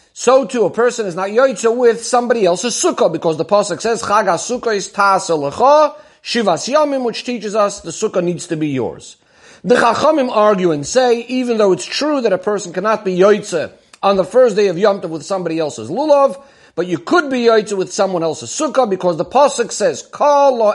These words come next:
Ezrach Bi Yisrael Yeshvu B'Sukkos," which teaches us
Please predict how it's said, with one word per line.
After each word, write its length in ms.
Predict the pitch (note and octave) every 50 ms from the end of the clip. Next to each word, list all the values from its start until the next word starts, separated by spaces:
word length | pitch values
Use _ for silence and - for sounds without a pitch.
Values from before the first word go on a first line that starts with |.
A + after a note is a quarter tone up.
| - -
Ezrach 500 | A3+ B3 C4 A#3+ G#3 G#3 A3 A3 F3+ E3
Bi 100 | F3+ F#3+
Yisrael 640 | F#3 F3 D#3+ C#3+ B2+ - G3+ A3 A3 G3+ E3+ C3+ G#2+ - - - - - - -
Yeshvu 680 | C#3+ D3+ G3+ A#3 A#3 A3+ F#3 - - F#3+ F#3 F3+ E3
B'Sukkos," 500 | D#3 D3 - - A#3 A3+ - G3+ F3+ B2+
which 220 | C#3 C#3+ - -
teaches 380 | - - A#3+ C4 - C4+ B3 A#3
us 400 | C4 C#4+ D#4 D4 D4 - - -